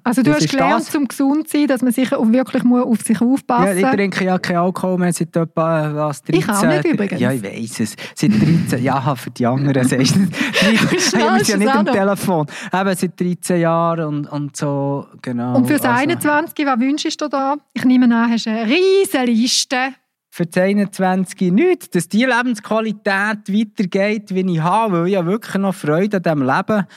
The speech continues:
Speaker 2: ähm, wie, wie es ist. Und das soll, soll, was schaust du mich so an?
Speaker 1: Es soll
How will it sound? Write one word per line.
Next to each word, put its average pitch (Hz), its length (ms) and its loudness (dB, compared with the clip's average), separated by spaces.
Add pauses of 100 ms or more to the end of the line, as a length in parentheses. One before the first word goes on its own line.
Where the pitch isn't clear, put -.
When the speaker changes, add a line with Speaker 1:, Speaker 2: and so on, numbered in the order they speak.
(440)
Speaker 2:
ähm, 151 540 0
wie, 147 320 0
wie 147 140 0
es 143 120 -4
ist. 202 360 0
Und 151 320 -2
das 165 160 -2
soll, 139 400 0
soll, 120 420 -4
was 117 260 -4
schaust 113 320 -6
du 151 40 0
mich 147 100 -2
so - 140 -4
an? 143 580 -4
Speaker 1:
Es 285 140 -2
soll 311 80 0